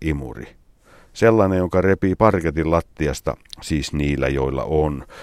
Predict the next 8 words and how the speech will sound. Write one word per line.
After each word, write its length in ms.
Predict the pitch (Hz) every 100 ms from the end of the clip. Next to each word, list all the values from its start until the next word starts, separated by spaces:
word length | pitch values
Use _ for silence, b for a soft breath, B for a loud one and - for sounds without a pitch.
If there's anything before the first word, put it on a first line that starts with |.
| B
Jallullahan 720 | - 78 76 67 64 64 69 65
on 180 | - 73
maalattia, 840 | 69 76 71 67 67 _ - 67 67
äh, 80 | - B B B - 55 57 -
tai 200 | 67 64
siis 200 | 69 65
leikkiä 540 | 67 67 - 73 65
laskin, 440 | 65 - - 67